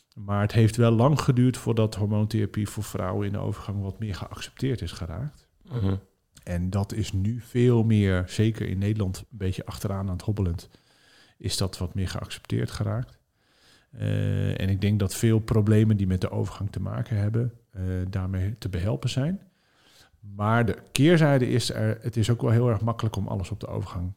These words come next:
Speaker 1: te schuiven. Dus ik geloof
Speaker 2: <laughs>
Speaker 1: wel dat er heel veel vrouwen zijn rond de vijftig die allerlei problemen redelijk eenvoudig kunnen toeschrijven aan de overgang. En dat hoeft echt niet altijd zo te zijn. Soms is het ook een makkelijke scapegoat of, eh, zwarte schaam van, "Ja, nu laat ik dit uit mijn handen vallen. Ja, ik ben in de overgang.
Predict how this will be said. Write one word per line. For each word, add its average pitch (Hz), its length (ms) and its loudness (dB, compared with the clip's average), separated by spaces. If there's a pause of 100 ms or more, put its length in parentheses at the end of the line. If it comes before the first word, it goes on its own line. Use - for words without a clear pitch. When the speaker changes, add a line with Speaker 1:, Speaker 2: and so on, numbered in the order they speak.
(260)
Speaker 1:
te 92 240 -2 (160)
schuiven. - 540 -6 (200)
Dus 98 100 0
ik 110 80 -2
geloof 113 440 2
Speaker 2:
<laughs> 113 80 2
Speaker 1:
wel 123 160 2
dat 117 200 0
er 95 60 0
heel 110 180 2
veel 117 140 -2
vrouwen 104 320 -2
zijn 95 220 0
rond 101 180 -2
de - 60 -16
vijftig 98 420 -6
die 95 140 -10
allerlei 104 280 -2
problemen 92 540 0
redelijk 104 360 2
eenvoudig 92 540 -4
kunnen 90 240 -6
toeschrijven - 480 -8
aan 85 140 -6
de 101 60 -6
overgang. 104 340 -6
En 87 60 -20
dat 87 140 -20
hoeft - 220 -20
echt - 240 -16
niet 107 160 -4
altijd - 260 -8
zo 87 140 -2
te 87 100 -12
zijn. - 260 -10 (440)
Soms 110 240 2
is 107 80 6
het 117 100 -2
ook 117 100 0
een 104 120 0
makkelijke 107 400 -2
scapegoat 101 720 2
of, 95 220 -8
eh, 92 100 -4
zwarte 95 340 -2
schaam 87 340 -6
van, 87 180 -12
"Ja, 80 360 -8 (640)
nu 101 140 -10
laat 95 240 0
ik 92 120 -2
dit 92 180 2
uit 85 100 -2
mijn 90 140 -2
handen 85 200 -6
vallen. 80 300 -4
Ja, 76 120 -8
ik - 420 -18
ben 76 140 -10
in 78 80 -10
de 80 100 -12
overgang. 90 360 -8